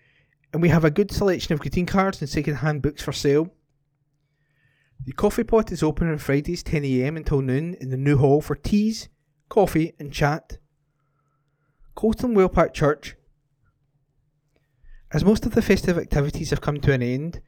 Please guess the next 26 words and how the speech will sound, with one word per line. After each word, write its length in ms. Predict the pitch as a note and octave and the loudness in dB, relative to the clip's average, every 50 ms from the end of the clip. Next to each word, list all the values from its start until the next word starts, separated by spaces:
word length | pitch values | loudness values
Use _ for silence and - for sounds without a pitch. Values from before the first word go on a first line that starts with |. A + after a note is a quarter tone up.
| _ _ _ _ | _ _ _ _
why 180 | _ - G3 A3 | _ 2 4 4
not 140 | A#3+ A#3 A3+ | 4 4 8
join 220 | - D#3+ F3 E3 | 10 10 12 12
us 120 | D#3+ D#3 - | 10 6 2
at 100 | - - | 0 4
Colston 360 | - C#3+ C#3 - - D3+ C#3 | 6 6 6 6 4 0 0
this 160 | C#3+ C#3+ - | 0 0 0
Sunday 300 | - D3 C3+ C#3+ D3+ E3 | 2 0 2 2 2 2
at 100 | D#3+ - | 2 2
eleven 240 | C#3 C3 C#3 C#3+ D3+ | 2 2 2 2 2
A 160 | C3+ B2 B2 | 2 2 2
M 180 | C3 C#3 D#3+ E3 | 2 0 -2 -2
service, 480 | - F#3 E3+ E3+ E3+ F3 - - - - _ _ _ _ _ _ _ _ _ _ _ _ - | 0 2 2 2 2 -2 -8 -10 -14 -20 _ _ _ _ _ _ _ _ _ _ _ _ -2
led 200 | B2+ C#3+ D3 C#3 | 2 4 4 6
by 100 | D3 C#3 | 6 6
Le-, 240 | C3 D3 C#3 D3 D3 - - | 8 8 6 6 4 4 6
Reverend 380 | D3+ D3+ - D#3 D3+ C3+ B2+ | 6 6 8 8 6 4 4
Leslie 340 | A2+ D3 C#3+ C#3 - - D3+ | 2 2 2 2 2 0 -2
Grieve. 440 | B2+ C3+ C#3 D3 E3 E3+ - - _ _ _ _ _ _ _ _ _ _ _ _ _ _ _ _ _ _ _ _ _ _ _ _ _ _ _ _ | 0 2 2 2 0 -2 -6 -10 _ _ _ _ _ _ _ _ _ _ _ _ _ _ _ _ _ _ _ _ _ _ _ _ _ _ _ _
Tea 200 | _ - - G#3+ | _ -2 2 2
and 100 | A3 G#3+ | 2 4
coffee 300 | - - D3+ C#3+ - D#3+ | 4 2 2 2 2 0
served 320 | D#3 - - C#3+ D3 - - | 0 2 2 2 2 2 0
after 240 | C3 B2+ - - B2+ | -2 -2 -4 -6 -8
the 100 | B2+ B2 | -6 -2
service. 560 | - C3+ B2+ C3 C3+ E3+ - - - - | 0 0 0 0 0 -4 -6 -8 -10 -14